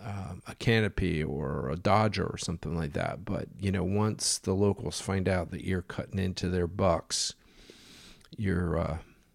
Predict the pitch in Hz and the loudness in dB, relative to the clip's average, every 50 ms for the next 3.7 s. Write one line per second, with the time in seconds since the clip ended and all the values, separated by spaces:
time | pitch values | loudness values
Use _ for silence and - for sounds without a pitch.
0 | _ _ _ _ _ _ - _ - - - - 120 - 110 104 98 - - - | _ _ _ _ _ _ -20 _ -8 -6 -6 -6 -6 -4 -2 -2 -2 -2 -2 -4
1 | 107 98 104 98 90 85 78 85 95 - - - - - - 120 95 92 87 90 | -2 -2 0 0 0 0 -2 -4 -4 -6 -6 -8 -8 -8 -6 -4 -4 -2 -2 -2
2 | - - - - - - - 98 95 92 95 - - - - - - 101 92 - | -2 -2 -2 -4 -6 -8 -8 -6 -6 -4 -4 -2 -2 -2 -4 -4 -4 -4 -4 -4
3 | - 90 87 82 82 - - - - - - - - | -2 0 0 0 0 -2 -4 -4 -6 -8 -10 -12 -16